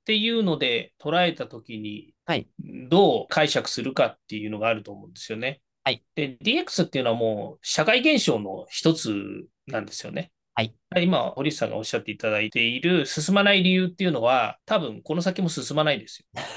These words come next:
Speaker 2: <laughs> それを言ってしまうと、<laughs> 番組の存在意義が。
Speaker 1: いやいやいや、あのね、進まないですよって言ってるのは、進まない人は進まないですよと。
Speaker 2: あー。
Speaker 1: で、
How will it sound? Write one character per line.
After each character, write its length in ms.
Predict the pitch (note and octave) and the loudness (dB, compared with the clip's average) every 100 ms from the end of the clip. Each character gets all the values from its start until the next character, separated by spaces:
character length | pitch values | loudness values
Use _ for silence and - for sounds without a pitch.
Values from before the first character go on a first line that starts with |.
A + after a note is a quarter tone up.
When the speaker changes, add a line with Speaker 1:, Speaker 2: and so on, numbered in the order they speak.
| - - G#3+ | -14 0 0
Speaker 2:
<laughs> 1300 | F#3+ - F#3+ F3+ - E3+ F3 - - A#3+ A#3+ A3+ | 2 2 2 0 0 0 0 -2 -4 -4 -2 -4
そ 180 | - C#3 | 0 4
れ 80 | B2+ | 6
を 80 | C3+ | 6
言 80 | |
っ 40 | A#2+ | 4
て 100 | D3 | 2
し 120 | - | 4
ま 140 | C#3+ | 4
う 80 | C#3 | 2
と、 400 | - - E3+ F#3 | 2 2 4 4
<laughs> 0 | |
番 300 | D#3 D#3 F3 | 6 6 6
組 180 | E3+ D#3 F3+ - | 2 2 2 0
の 120 | D#3+ | 0
存 340 | - - E3 | -2 -10 -2
在 160 | D#3 E3+ | 4 4
意 180 | D3+ C#3+ | 4 -2
義 80 | |
が。 160 | A#2 - - | -2 -4 -6
Speaker 1:
い 280 | A3 A3+ A3+ | -2 0 2
や 60 | |
い 20 | C3 | 0
や 80 | A#2 | -2
い 60 | |
や、 340 | G#2 F#2+ F#2+ - | -4 -8 -10 -8
あ 120 | - | -4
の 120 | B2+ A#2+ | -4 -2
ね、 260 | B2+ C3 _ - | -4 -4 _ -12
進 320 | - F3+ B3+ | -4 -2 4
ま 100 | C#4+ | 6
な 120 | D#4 | 6
い 80 | E4 | 4
で 80 | E3+ | 4
す 120 | - | 2
よ 80 | D3 | 0
っ 20 | |
て 60 | D3 | -2
言 80 | A2 | -8
っ 20 | |
て 80 | B2 | -6
る 60 | |
の 20 | |
は、 60 | A#2 | -2
進 280 | - E3+ A3+ | -2 0 2
ま 140 | B3 | 4
な 120 | C4 C4 | 4 4
い 180 | C4 | 2
人 240 | A3+ - D4+ | 0 0 4
は 100 | B3+ | 4
進 320 | - A2 A#2+ | 2 -6 -4
ま 80 | A2 | -2
な 140 | A2 | -2
い 60 | G2+ | -6
で 80 | G2+ | -10
す 120 | - | -4
よ 120 | B2+ | -2
と。 180 | D3+ G#2 - | -2 -6 -8
Speaker 2:
あ 280 | B2+ C3 A#2 | -8 -6 -2
ー。 0 | A2 | 0
Speaker 1:
で、 200 | F#3+ | 0